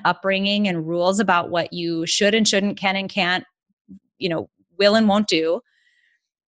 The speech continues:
And for women, because it's so okay and acceptable for us to be sad, but not acceptable for us to be angry, that emotional expression gets sort of diverted into a more acceptable emotion.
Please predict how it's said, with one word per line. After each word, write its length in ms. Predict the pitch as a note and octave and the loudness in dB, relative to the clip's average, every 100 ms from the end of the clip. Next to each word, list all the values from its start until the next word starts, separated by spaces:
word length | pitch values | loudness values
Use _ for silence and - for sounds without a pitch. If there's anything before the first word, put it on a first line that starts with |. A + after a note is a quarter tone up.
| _ G3+ | _ 0
And 260 | G3+ G3+ - | 2 2 -2
for 380 | - G#3 G3 F#3 | 0 4 4 2
women, 840 | F3 A#3 D#4+ G3 D#3+ E3 E3+ F3+ - _ _ - | 2 4 4 4 -2 -6 -8 -12 -16 _ _ -8
because 340 | E3 G#3 A3 | -4 0 2
it's 220 | C4 B3+ - | 2 0 -2
so 480 | - G#3 G#3 A3+ - | 2 4 4 0 0
okay 500 | G3 F#3+ G#3 F#3+ F#3 | -2 -2 -4 -2 -2
and 100 | E3+ | -4
acceptable 580 | - - F#3+ F#3+ E3 D#3+ | -6 -4 -4 -4 -4 -4
for 160 | F3+ | -2
us 180 | E3 - | -2 -2
to 80 | F#3 | -6
be 140 | E3 | -10
sad, 600 | D#3+ - G3+ G3 E3 D#3+ - | -8 -4 0 2 0 -2 -8
but 120 | E3 - | -10 -8
not 340 | F3+ F3+ A#3 | -4 0 0
acceptable 580 | B3 - - G#3+ A#2 - | 0 -2 -4 -4 -8 -8
for 160 | E3+ | -6
us 160 | E3+ - | -6 -4
to 80 | E3+ | -6
be 160 | E3 - | -6 -4
angry, 560 | E3+ F#3 G#3 B3+ C#4+ - - - | -4 -4 -4 -2 -4 -8 -20 -6
that 300 | E3 G3 A#3+ G#3+ | 2 2 2 2
emotional 600 | G3+ F3+ F#3+ - A3 G3+ | 2 2 0 0 -2 -4
expression 580 | - - E3 - G#3+ | -6 -4 -4 0 0
gets 260 | F#3+ E3 - | 0 -2 0
sort 220 | F#3 E3+ | 2 2
of 260 | E3 D#3 - _ _ _ _ _ _ _ _ _ _ _ _ _ _ | 0 -4 -10 _ _ _ _ _ _ _ _ _ _ _ _ _ _
diverted 720 | F3 F#3+ F#3+ D3 E3 - - - _ _ _ _ - | -2 0 2 2 2 -2 -8 -16 _ _ _ _ 0
into 360 | G3 G3 G#3 | 2 4 4
a 60 | F3 | 4
more 300 | F3+ F3 F3 | 2 0 2
acceptable 680 | F3+ - D#3+ - F#3 E3+ D#3+ | 2 0 -2 -2 -2 0 -2
emotion. 680 | D#3+ D3+ E3+ - - F#3+ | -4 -6 -6 -6 -8 -12